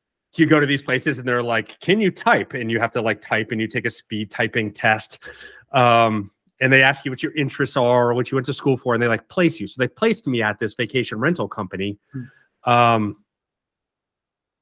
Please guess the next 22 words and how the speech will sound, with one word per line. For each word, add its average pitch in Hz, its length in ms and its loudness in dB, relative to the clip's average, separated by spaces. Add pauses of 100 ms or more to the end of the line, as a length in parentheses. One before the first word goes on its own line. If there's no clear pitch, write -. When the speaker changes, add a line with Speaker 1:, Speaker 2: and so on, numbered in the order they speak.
(120)
Speaker 1:
I 135 80 4
don't 185 240 2
even 151 240 6
know 131 140 4
why, 110 320 2
actually, 92 440 -8
now 92 140 -6
that 90 120 -6
I 90 80 -4
think 95 200 -10
about 87 200 -6
it 87 100 -6
on 85 120 -4
the 85 80 -6
spot. 92 360 -2
Like, 95 140 -4
it 110 80 -2
certainly 175 260 2
wasn't 110 240 0
my 98 100 -4
typing - 420 -4
skills. 196 480 -6